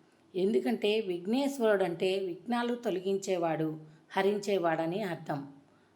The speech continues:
అంటే జీవితంలో వచ్చే అవరోధాలను, అడ్డంకులను తొలగిస్తాడని, అందుకే ఏ పని చేసినా ముందుగా విఘ్నేశ్వరుని పూజలు చేస్తారు.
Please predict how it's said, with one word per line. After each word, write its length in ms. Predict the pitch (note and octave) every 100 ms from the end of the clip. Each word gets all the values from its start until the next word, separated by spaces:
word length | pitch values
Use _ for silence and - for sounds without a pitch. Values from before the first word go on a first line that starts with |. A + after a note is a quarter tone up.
| F3
అంటే 280 | E3 A3
జీవితంలో 640 | A3 G#3+ B3 C4 C4+ B3 G3+
వచ్చే 480 | F#3+ F#3 - G3 G3
అవరోధాలను, 840 | F#3+ F#3+ G#3+ G#3+ G3+ G3 F#3+ G3 A#3
అడ్డంకులను 800 | E3+ E3+ A3+ A3 G#3 F#3+ G3 B3 - -
తొలగిస్తాడని, 1000 | B3 A#3 C4 C#4+ C4 G#3 F#3 F3+ F#3 A#3 - -
అందుకే 360 | G3 A3 C4 A#3
ఏ 280 | F3+ F#3+ A3
పని 280 | A#3 B3+ B3
చేసినా 360 | G#3+ - G3+ G#3+
ముందుగా 720 | F#3+ F#3 F#3+ G3+ G3+ A3 - - -
విఘ్నేశ్వరుని 1000 | G3+ G3+ F#3+ B3+ C4+ C4+ G#3+ G#3 G#3+ A#3
పూజలు 320 | A#3+ G3+ G#3+ G#3
చేస్తారు. 760 | G3+ F3 D#3+ F3 D#3+ D#3+ D3+